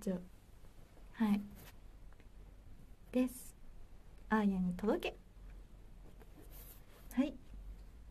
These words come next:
ですね。お、早い。今日早い。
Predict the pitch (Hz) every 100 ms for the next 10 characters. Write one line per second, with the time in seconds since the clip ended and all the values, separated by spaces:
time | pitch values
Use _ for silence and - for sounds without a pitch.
0 | - - - - - - - - 226 220
1 | 214 220 214 - 196 202 208 202 - 262
2 | - - - - - - 240 320 311 -
3 | - - - - - - - - - -
4 | - 294 233 233 247 202